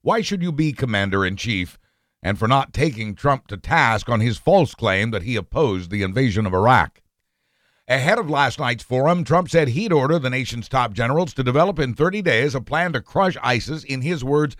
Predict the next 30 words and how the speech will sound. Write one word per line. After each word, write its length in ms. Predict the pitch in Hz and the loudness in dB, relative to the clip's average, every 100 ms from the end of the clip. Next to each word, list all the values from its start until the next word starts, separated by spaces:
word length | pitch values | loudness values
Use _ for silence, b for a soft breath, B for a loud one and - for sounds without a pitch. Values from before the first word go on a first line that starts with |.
| b | b
"soundly 540 | b - 170 180 175 175 | b -2 -2 0 -2 -2
and 180 | 147 127 | -2 -2
quickly." 480 | 170 - 131 90 - _ _ _ _ | -4 0 2 2 -2 _ _ _ _
At 160 | 87 101 | -12 -4
least 240 | 143 - | -4 0
one 160 | 131 175 | 4 4
of 80 | 127 | 4
the 80 | |
generals 420 | 107 113 143 156 - | 2 2 4 2 4
takes 280 | 156 151 | 2 2
offense, 420 | 135 113 185 160 - | -2 0 2 2 0
saying, 240 | 135 113 | 0 0
"What 160 | 143 170 | -2 0
the 200 | 110 98 | 0 0
hell 420 | - 143 165 151 | -2 0 2 2
does 160 | 131 | -2
he 100 | 117 | -2
think 220 | 123 151 143 | -2 -2 -2
we've 100 | 127 | -2
been 160 | 139 | -2
trying 320 | 120 147 156 139 | 2 2 2 0
to 60 | |
do 300 | 117 160 170 | -2 -2 -2
for 80 | 120 | -2
the 100 | 120 | -2
last 300 | 123 131 - | 0 0 -2
fourteen 540 | 101 165 - 151 139 127 | -2 -2 -2 -4 0 2
years 320 | 160 135 104 | 2 2 0
with 100 | 117 | 0
Al-Qaeda?" 640 | 131 117 139 180 131 98 | 0 0 2 4 6 4